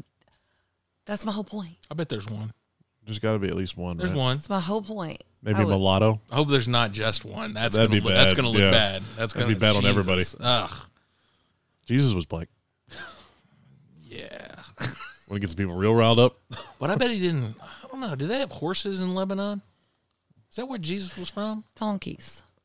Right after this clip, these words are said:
Speaker 3: Uh, donkeys and camels. Didn't they say they switched to camels?
Speaker 2: Oh,
Speaker 3: The
Speaker 2: yeah,
Speaker 3: Scorpion
Speaker 2: for the
Speaker 3: King?
Speaker 2: Scorpion King.
Speaker 3: Yeah.
Speaker 2: Is that where Jesus was from, Scorpion King?
Speaker 3: Yeah, he's big friends with The Rock.
Speaker 2: <laughs> Well, he got, uh, he
Speaker 1: Feel like
Speaker 2: got
Speaker 1: we have
Speaker 2: water
Speaker 1: gotten
Speaker 2: from
Speaker 1: off
Speaker 2: a stone.
Speaker 1: topic.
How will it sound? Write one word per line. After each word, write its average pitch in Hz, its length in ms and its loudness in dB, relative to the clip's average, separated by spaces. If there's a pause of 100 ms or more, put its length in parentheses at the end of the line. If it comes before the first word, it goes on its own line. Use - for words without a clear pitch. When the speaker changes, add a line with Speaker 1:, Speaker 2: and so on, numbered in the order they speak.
(100)
Speaker 3:
Uh, 120 200 -2
donkeys 127 440 2
and 117 100 0
camels. 107 320 0
Didn't 113 140 0
they 110 100 2
say 110 240 -2
they 107 80 2
switched 110 240 -4
to - 60 -8
camels? 107 400 -4 (200)
Speaker 2:
Oh, 131 180 2
Speaker 3:
The 127 60 0
Speaker 2:
yeah, 123 260 4
Speaker 3:
Scorpion 113 260 4
Speaker 2:
for 123 60 4
the 123 80 2
Speaker 3:
King? 123 80 4
Speaker 2:
Scorpion 107 400 -2
King. 104 240 -6
Speaker 3:
Yeah. 98 100 0
Speaker 2:
Is - 680 -18
that 143 100 -6
where 170 100 -4
Jesus 165 300 -4
was 160 100 -4
from, 170 220 -4
Scorpion 170 400 -8
King? 190 280 -8 (440)
Speaker 3:
Yeah, 117 160 4
he's 113 100 6
big 110 220 2
friends 113 140 2
with 92 80 -4
The 92 60 -2
Rock. 90 300 -4 (300)
Speaker 2:
<laughs> - 280 -4
Well, - 400 -6 (560)
he 117 120 -10
got, 110 340 -2
uh, 104 240 0
he 98 60 -4
Speaker 1:
Feel 226 100 0
like 247 140 4
Speaker 2:
got 110 80 0
Speaker 1:
we 208 120 2
have 185 80 0
Speaker 2:
water - 200 6
Speaker 1:
gotten 123 120 0
Speaker 2:
from 156 120 -2
Speaker 1:
off 104 80 -2
Speaker 2:
a 95 60 -6
stone. 107 280 -4
Speaker 1:
topic. 156 300 -8